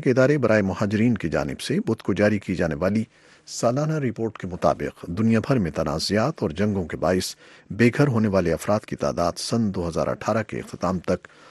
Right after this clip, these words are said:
سات کروڑ اسی لاکھ تھی۔ ادارے کے مطابق بے گھر افراد کی تعداد کا تعین محتاط اندازے کی بنیاد پر کیا گیا ہے اور غالب گمان یہ ہے کہ اپنے گھر بار سے محروم ہونے والے افراد کی تعداد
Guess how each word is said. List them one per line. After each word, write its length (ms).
سات 440
کروڑ 320
اسی 340
لاکھ 280
تھی۔ 180
ادارے 340
کے 120
مطابق 460
بے 140
گھر 80
افراد 280
کی 160
تعداد 380
کا 180
تعین 420
محتاط 680
اندازے 500
کی 120
بنیاد 760
پر 140
کیا 260
گیا 300
ہے 60
اور 140
غالب 440
گمان 320
یہ 180
ہے 120
کہ 140
اپنے 200
گھر 80
بار 200
سے 180
محروم 380
ہونے 140
والے 240
افراد 420
کی 120
تعداد 360